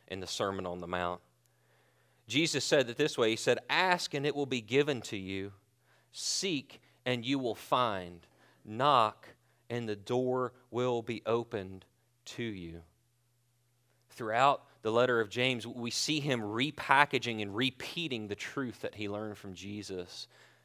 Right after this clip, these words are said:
his half-brother and his Lord. We see him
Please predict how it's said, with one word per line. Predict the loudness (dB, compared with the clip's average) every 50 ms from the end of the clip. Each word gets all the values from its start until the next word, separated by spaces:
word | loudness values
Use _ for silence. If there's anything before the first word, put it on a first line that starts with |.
| _ _
his | -16 -8 -4
half-brother | 0 0 0 0 -2 -4 -4 -2 0 0 -2 -4 -6 -8
and | -8 -10
his | -10 -12 -12
Lord. | -10 -10 -8 -8 -8 -10 -12 -14 _ _ _ _ _ _ _ _ _ _ _ _ -8
We | -6
see | -4 -2 -2 -2 -2
him | -2 -2 -4 -4